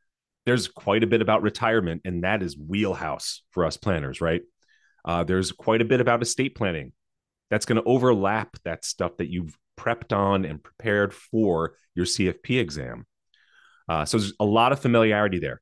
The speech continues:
Start at part one. Give yourself, if, if you've done individual returns before, if you're very tax fluent, a month, month and a half. Um,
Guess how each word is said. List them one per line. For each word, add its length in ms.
Start 540
at 200
part 360
one. 340
Give 160
yourself, 640
if, 100
if 180
you've 180
done 420
individual 440
returns 460
before, 600
if 140
you're 100
very 300
tax 320
fluent, 400
a 60
month, 460
month 220
and 80
a 60
half. 360
Um, 360